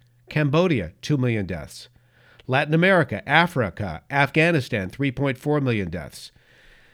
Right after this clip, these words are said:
This is a total of one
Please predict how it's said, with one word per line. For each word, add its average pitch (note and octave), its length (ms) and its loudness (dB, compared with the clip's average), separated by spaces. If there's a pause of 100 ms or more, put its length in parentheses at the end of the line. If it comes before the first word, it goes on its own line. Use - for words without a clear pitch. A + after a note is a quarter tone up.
(400)
This G#3 260 4
is G#3 140 2
a F#3 120 6
total F3 720 2
of B2 200 -2
one D#3+ 640 2